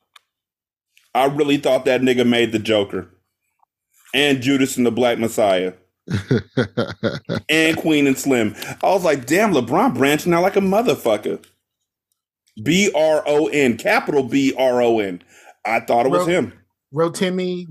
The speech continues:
Speaker 3: D C Young Fly. I'm looking at the list now. Rotimi, um, because of Power. D C Young Fly because he's fucking hilarious sometimes.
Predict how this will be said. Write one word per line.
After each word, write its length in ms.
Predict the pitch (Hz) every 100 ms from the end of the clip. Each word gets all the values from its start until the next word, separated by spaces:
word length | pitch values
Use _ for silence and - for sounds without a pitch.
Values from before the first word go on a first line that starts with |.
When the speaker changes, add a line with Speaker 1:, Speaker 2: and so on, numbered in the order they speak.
| 139
Speaker 3:
D 160 | 165 165
C 140 | 180
Young 240 | 156 156 160
Fly. 280 | 180 151
I'm 120 | 151 160
looking 180 | 151
at 120 | 151 131
the 60 |
list 240 | 135 143 135
now. 240 | 120 117 - - -
Rotimi, 600 | 151 151 165 156 160 151 _ - - -
um, 400 | 131 131 127 123
because 360 | 120 139 143 123
of 60 | 113
Power. 440 | 131 117 117 117 - _ _ _ -
D 140 | 135 139
C 140 | 151
Young 240 | 139 135
Fly 400 | 131 131 120 120 117
because 380 | 120 117 117 107
he's 200 | - 107
fucking 320 | - 104 104
hilarious 500 | 104 101 98 98 98 -
sometimes. 580 | 101 101 101 101 -